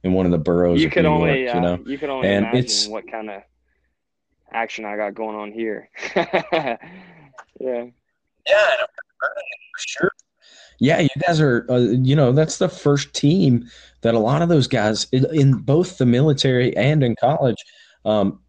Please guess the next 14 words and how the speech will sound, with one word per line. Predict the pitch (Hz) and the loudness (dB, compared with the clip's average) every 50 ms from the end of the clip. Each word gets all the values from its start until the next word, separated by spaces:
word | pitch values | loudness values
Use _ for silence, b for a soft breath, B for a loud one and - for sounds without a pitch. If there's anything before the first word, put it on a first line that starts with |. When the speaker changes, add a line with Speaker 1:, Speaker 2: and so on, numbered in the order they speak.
| _ _ _ - | _ _ _ -8
Speaker 1:
when | 120 107 117 113 110 | -4 -2 2 2 2
you're | 113 147 160 | 2 2 0
talking | - - 165 165 165 - 131 | -2 -4 -4 -6 -2 -2 -2
about | 117 117 117 110 - | 0 2 0 0 -2
fraternities | - - 113 101 - - 110 110 110 117 120 123 120 117 113 113 | -4 -6 -6 -6 -2 -2 0 0 2 2 2 2 2 2 2 2
in | 101 | 2
the | 92 87 | 2 2
military, | 87 90 107 143 143 - 104 95 | 2 2 2 2 0 0 0 0
that's | 98 139 170 - | 0 0 0 -2
the | - - | -4 -4
first | - - - 120 120 - - - | -6 -4 -2 -2 -2 -2 -4 -4
team | - 127 135 156 151 131 - B B B B B B | 0 2 2 4 4 2 0 B B B B B B
some | - - - 139 151 160 123 110 | -6 -2 0 2 2 4 4 4
men | 104 117 151 151 131 123 127 127 | 4 4 4 4 4 2 0 -2